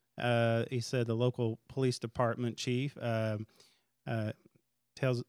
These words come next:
um, basically it's on record. He said he was using a lighter fluid. He was using lighter fluid and gasoline on his kitchen table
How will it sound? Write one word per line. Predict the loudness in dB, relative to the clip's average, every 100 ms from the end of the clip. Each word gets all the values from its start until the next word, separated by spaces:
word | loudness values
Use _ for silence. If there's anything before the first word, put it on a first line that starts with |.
| _
um, | -2 -2 0
basically | 2 2 0 -2 -2
it's | 0
on | 2 4
record. | 2 2 0
He | 0 -2
said | 0 0 2
he |
was | 2 4
using | 4 4 2
a | 4
lighter | 6 6 4
fluid. | 4 4 6 2 -6 -20 _ _
He |
was | 4
using | 4 4 4
lighter | 2 0
fluid | 2 2 4 2
and | 2 4 4
gasoline | 4 2 2 2 2 4
on | 2
his | 0
kitchen | 0 -2 0 -2
table | 2 4 4 2